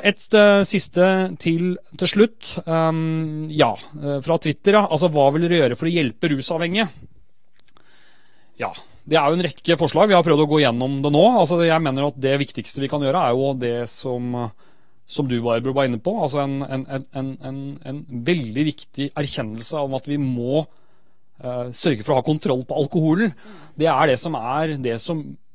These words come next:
skaper mest utrygghet i Norge blant de rusmidlene vi har, og er inngangsporten til mye annet rusbruk. Ehm,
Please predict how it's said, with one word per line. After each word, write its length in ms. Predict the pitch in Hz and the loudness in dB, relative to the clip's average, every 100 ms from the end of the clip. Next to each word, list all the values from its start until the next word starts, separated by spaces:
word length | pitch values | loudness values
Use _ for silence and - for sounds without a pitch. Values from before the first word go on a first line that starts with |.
| - | -6
skaper 380 | 175 123 - 151 | 0 0 0 -4
mest 260 | 160 - - | -4 -4 -2
utrygghet 640 | 131 110 117 185 - - - | -2 -2 0 0 -2 -12 -6
i 80 | 147 | -2
Norge 280 | 147 113 139 127 | -2 -2 -4 -4
blant 380 | 131 139 - 135 | -6 -6 -10 -8
de 180 | 123 120 | -6 -4
rusmidlene 400 | 113 123 131 143 | -6 -8 -6 -4
vi 80 | |
har, 180 | 151 233 170 | -4 -4 -2
og 80 | 156 | -2
er 100 | 160 180 | -2 -4
inngangsporten 800 | 160 120 107 98 - 123 165 151 | -2 -4 -6 -10 -8 -8 -8 -4
til 100 | 156 | -2
mye 180 | 131 135 | 0 0
annet 480 | 143 131 110 143 127 | 0 0 0 -2 -4
rusbruk. 500 | 110 - 147 156 - - - - - - - | -6 -4 -4 -4 -8 -20 -20 -20 -20 -20 -12
Ehm, 500 | 117 113 110 113 | -10 -10 -10 -12